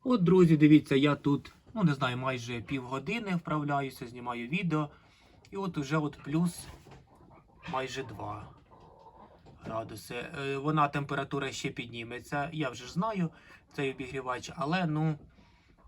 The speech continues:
ну, я так думаю, якщо ночі буде мінус двадцять, ну, не вище п'яти вона підніметься. Ну, але все ж таки це плюс. Отак.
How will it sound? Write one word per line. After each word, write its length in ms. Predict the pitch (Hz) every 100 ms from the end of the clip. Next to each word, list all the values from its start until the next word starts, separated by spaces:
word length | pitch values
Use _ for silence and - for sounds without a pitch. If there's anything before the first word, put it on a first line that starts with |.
| - - - - - - - -
ну, 80 | 147
я 120 | 180
так 140 | 160
думаю, 280 | 151 151 143
якщо 220 | - 147
ночі 280 | 147 143 143
буде 260 | 139 139 135
мінус 320 | 135 131 -
двадцять, 440 | 160 185 175 151 151
ну, 120 | 165
не 120 | 147
вище 520 | 139 151 - - 143 - - - - _ _ - - - _ - - - -
п'яти 540 | - 139 - - 92 - - - _ - - - - _
вона 160 | - 110
підніметься. 800 | 104 107 107 107 110 107 - 135 - - - - - - - - -
Ну, 140 | 175 -
але 180 | 143
все 200 | 147 -
ж 120 | 165 -
таки 280 | 135 139
це 320 | 117 - 135 123
плюс. 500 | - 113 101 - - _ _ _ _ _ - - - _ - - - - _ - -
Отак. 460 | 196 175 196 -